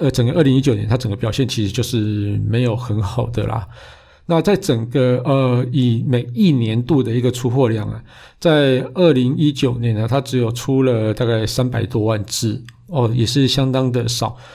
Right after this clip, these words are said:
比它全盛时期在二零一四年、二零一三年的时候呢，大概只有十分之一不到，哦，所以其实就，嗯，好，好，Sony 就加油吧。好，那最后一个哦，就是一个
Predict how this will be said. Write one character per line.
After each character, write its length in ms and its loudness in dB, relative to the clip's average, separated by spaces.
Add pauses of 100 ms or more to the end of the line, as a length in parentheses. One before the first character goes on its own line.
(160)
比 140 0
它 220 2
全 240 0
盛 220 2
时 280 0
期 340 0
在 460 0
二 120 2
零 160 0
一 160 0
四 300 0
年、 320 0
二 140 0
零 180 0 (160)
一 140 0
三 200 0
年 140 0
的 80 0
时 240 -4
候 200 2
呢， 180 -2 (400)
大 100 0
概 100 0
只 200 -2
有 100 2
十 220 -2
分 180 -2
之 220 -4
一 100 0
不 140 -6
到， 440 -6 (220)
哦， 180 -4
所 160 -2
以 60 0
其 140 -4
实 100 -4
就， 400 -2 (200)
嗯， 280 0
好， 380 -2 (480)
好， 160 -4
Sony 360 2
就 300 4
加 220 0
油 100 2
吧。 360 0 (520)
好， 240 -2
那 160 2
最 320 2
后 260 4
一 140 0
个 220 0
哦， 340 2
就 100 -4
是 300 2
一 140 2
个 120 2